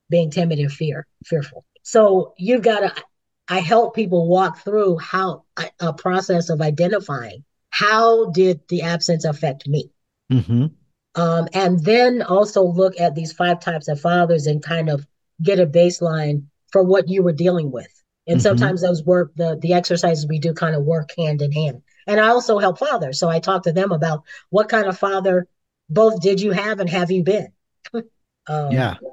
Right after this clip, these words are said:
Speaker 1: you know, what kind of father have you been and what kind of father did you have? Um, and, and so I, we provide a baseline of recognizing what's going on here and how it's impacted you. And then we move into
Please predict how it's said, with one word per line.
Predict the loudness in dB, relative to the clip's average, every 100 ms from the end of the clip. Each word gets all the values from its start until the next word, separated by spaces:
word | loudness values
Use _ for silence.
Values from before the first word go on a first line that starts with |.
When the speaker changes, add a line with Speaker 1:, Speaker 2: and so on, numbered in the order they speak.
| _ _ -4
Speaker 1:
you | -2
know, | 0
what | 0 0
kind | 0 0
of |
father | 0 0 2
have | 0 0
you | -2
been | -2
and | -2
what | -2
kind | -4 -4
of |
father | -2 -2 -2
did | -4 -2
you | -2
have? | -2 -4 -12 _ _ _
Um, | -2 0 0 -2 -6 -14 -20 _ -2
and, | 2 2 2 0 0 0 -2 -10 _ _ _ -2
and | 0 2
so | 4 6 4 0
I, | -4 -6 -6 0
we | 0
provide | 2 2 2 2
a |
baseline | 2 2 0 -4 -4
of | -2
recognizing | -2 0 -2 0 -2 -2 0
what's | 0 -2
going | -4 -2 0
on | 0 0
here | -2 -6 -16 _ _ _ -2
and | 0
how | 0
it's | -2
impacted | -2 -2 -4 -4 -2
you. | 0
And | 0 2
then | 4 2 2
we | 2 2
move | 2 2 0 -2
into | -2 -2 0 0 2 -2